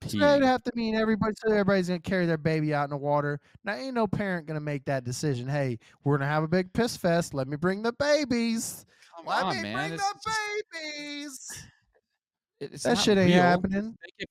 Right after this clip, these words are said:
Speaker 2: it was real. <laughs>
Speaker 1: Man, you're giving me some hypotheticals, and I'm thinking into the details of this hypothetical, and hypothetically, the
Speaker 2: Well
Speaker 1: details just don't goddamn work,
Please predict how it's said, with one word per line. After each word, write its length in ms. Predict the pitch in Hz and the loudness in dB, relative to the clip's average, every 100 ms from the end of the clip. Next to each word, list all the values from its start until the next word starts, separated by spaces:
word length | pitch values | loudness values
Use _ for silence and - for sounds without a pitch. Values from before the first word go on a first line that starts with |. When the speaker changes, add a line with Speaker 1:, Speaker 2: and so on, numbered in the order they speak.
| 185 | -6
Speaker 2:
it 120 | 151 | 0
was 300 | 143 185 156 | 4 4 2
real. 220 | 120 113 | 2 0
<laughs> 1000 | - - - - 719 _ _ - _ _ | 0 -6 -20 -20 -20 _ _ -20 _ _
Speaker 1:
Man, 260 | 220 220 226 | -4 0 0
you're 100 | 240 | -2
giving 200 | 220 233 | -4 -6
me 120 | 220 | -4
some 180 | 208 214 | -4 -4
hypotheticals, 800 | 190 214 208 - 262 262 226 214 | 0 0 0 0 0 2 0 -2
and 80 | 196 | 0
I'm 160 | 196 269 | 0 -2
thinking 340 | - 185 185 | -2 -4 -2
into 180 | 196 202 | -4 -4
the 100 | 208 | -6
details 580 | 196 262 330 254 196 165 | -4 -4 -4 -2 -2 -2
of 60 | 156 | -4
this 140 | 156 | -4
hypothetical, 680 | 165 151 147 - 147 175 190 | -4 -4 -4 -2 -2 -2 -4
and 80 | 196 | -4
hypothetically, 760 | 190 202 196 - 233 233 - 220 | -2 0 0 0 -2 -2 -4 -6
the 120 | 190 | -6
Speaker 2:
Well 60 | 135 | -6
Speaker 1:
details 440 | 277 - 208 214 | -6 -2 0 0
just 280 | 202 240 - | -2 -4 -2
don't 260 | 170 190 226 | 0 0 0
goddamn 600 | 165 175 175 170 202 247 | 0 0 0 -2 -2 -2
work, 560 | 294 427 453 453 - | -2 2 4 2 0